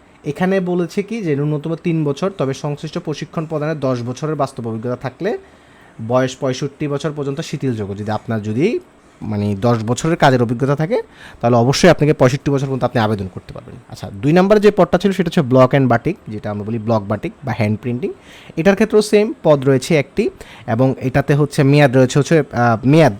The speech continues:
বা এক বছর জন্য আপনাকে নিয়োগ দেবে এবং সকল কিছু আগের মতোই, আহ, সমান, আহ, যে মাসিক সম্মানী হচ্ছে আপনার আঠারো হাজার টাকা, বয়স সীমা হচ্ছে একুশ থেকে পঞ্চাশ এবং হচ্ছে এইচএস, এইচএসসি পাস বা আপনার যদি ট্রেড কোর্স থাকে বা আপনার যদি ডিপ্লোমা ডিগ্রি থাকে ব্লক and বাটিকের উপর, তাহলে আপনি অবশ্যই অগ্রাধিকার পাবেন।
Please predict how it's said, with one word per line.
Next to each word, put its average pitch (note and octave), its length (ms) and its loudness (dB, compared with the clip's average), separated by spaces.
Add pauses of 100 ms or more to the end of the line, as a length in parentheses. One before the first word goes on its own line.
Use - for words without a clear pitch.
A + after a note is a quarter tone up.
বা A2 160 -4
এক B2 200 -4
বছর C#3 200 -2
জন্য D3+ 120 2
আপনাকে D3 200 0
নিয়োগ D3 180 2
দেবে F#3 140 -2
এবং G#3+ 220 0 (200)
সকল D#3 280 0
কিছু D3 220 0
আগের A#2 200 2
মতোই, C#3 320 -2 (180)
আহ, A#2 140 -6
সমান, B2+ 340 -4 (420)
আহ, G#2+ 140 -2
যে G#2+ 80 -2
মাসিক A2 260 -2
সম্মানী A#2 380 0
হচ্ছে A#2+ 200 -4
আপনার A2+ 200 -4
আঠারো A2+ 200 -4
হাজার A2 220 -4
টাকা, A#2+ 220 -6
বয়স G#2+ 280 -2
সীমা A2+ 260 -2
হচ্ছে A2 220 -2
একুশ G#2+ 200 -8
থেকে A2+ 240 -8
পঞ্চাশ B2 360 -10
এবং A2+ 220 -2
হচ্ছে A#2 180 -2
এইচএস, A#2 380 -4
এইচএসসি A#2+ 420 -8
পাস F3 220 -4
বা A2+ 120 -6
আপনার G#2+ 220 -10
যদি A2 120 -8
ট্রেড A2 240 -10 (100)
কোর্স B2 180 -8
থাকে F3+ 220 -6 (580)
বা G#2+ 160 2
আপনার A2 240 0
যদি A2 120 0
ডিপ্লোমা B2+ 400 2
ডিগ্রি B2 240 2
থাকে B2+ 240 -2
ব্লক A#2 260 2
and B2 140 2
বাটিকের A2+ 320 -2
উপর, B2+ 160 -4
তাহলে A2+ 240 0
আপনি A2 200 -6
অবশ্যই A2+ 260 0
অগ্রাধিকার G#2 340 0
পাবেন। G2 240 -12